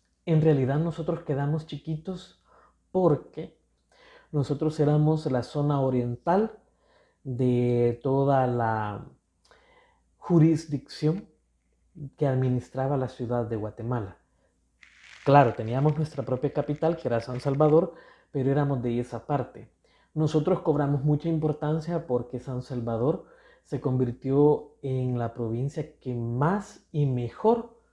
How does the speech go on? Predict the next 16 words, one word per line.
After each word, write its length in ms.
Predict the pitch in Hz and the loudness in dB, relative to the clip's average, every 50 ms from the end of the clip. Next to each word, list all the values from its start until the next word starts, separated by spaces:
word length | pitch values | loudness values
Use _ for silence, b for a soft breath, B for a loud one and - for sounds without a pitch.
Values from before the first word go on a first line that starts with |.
| b b b | b b b
cultivaba 560 | - 131 120 120 - 120 110 110 110 104 113 | -8 -6 -6 -6 -6 -6 -4 -4 -4 -4 -4
añil, 380 | 117 135 147 165 160 151 - _ _ _ _ _ _ _ - | -4 -2 -2 -2 -4 -6 -10 _ _ _ _ _ _ _ -12
y 160 | 127 117 117 | -6 -4 -4
eso 200 | 123 120 - 156 | -4 -4 -6 -8
se 140 | 143 - 131 | -6 -6 -6
vendía 320 | 120 117 117 110 113 113 | -4 -4 -4 -4 -4 -4
a 40 | 113 | -4
Europa, 520 | 110 107 117 131 131 127 - - 113 - _ _ _ _ _ _ _ | -4 -4 -2 -2 -4 -4 -6 -10 -20 -20 _ _ _ _ _ _ _
y 160 | - 123 113 120 | -8 -6 -6 -6
eso 160 | 120 - 147 | -6 -6 -6
generaba 460 | 120 139 127 123 117 120 123 123 117 | -6 -4 -4 -2 0 0 0 0 0
mucha 280 | 113 127 131 - 143 135 | -2 -4 -4 -6 -8 -10
riqueza, 520 | 117 113 - _ - 151 147 147 - 110 | -8 -10 -10 _ -6 -6 -6 -6 -10 -14
generaba 400 | - 127 120 113 113 117 123 123 | -14 -12 -10 -8 -6 -6 -6 -6
mucho 320 | 120 120 123 120 - 120 | -6 -6 -8 -10 -10 -10
dinero. 420 | 113 113 113 117 123 127 127 123 | -10 -8 -8 -6 -4 -4 -4 -6